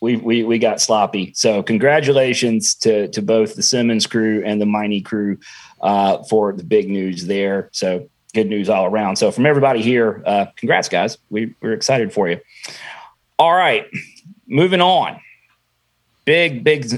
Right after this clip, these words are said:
uh, every story we have this week is big. Niners name one of twenty finalists to host a regional. Um,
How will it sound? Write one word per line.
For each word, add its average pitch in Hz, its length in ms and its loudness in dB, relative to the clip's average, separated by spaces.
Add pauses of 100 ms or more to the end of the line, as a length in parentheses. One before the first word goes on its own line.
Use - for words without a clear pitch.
(120)
uh, 110 180 0 (200)
every 185 260 0
story 73 300 -4
we - 60 -10
have - 180 -12
this - 120 -12
week 71 140 -18
is - 80 -14
big. - 240 -8 (380)
Niners 196 420 4
name 143 260 2
one 170 140 4
of 139 80 -2
twenty 165 300 2
finalists 151 480 0
to - 40 -10
host 143 260 2
a 123 40 -4
regional. 123 560 -2 (140)
Um, 98 680 2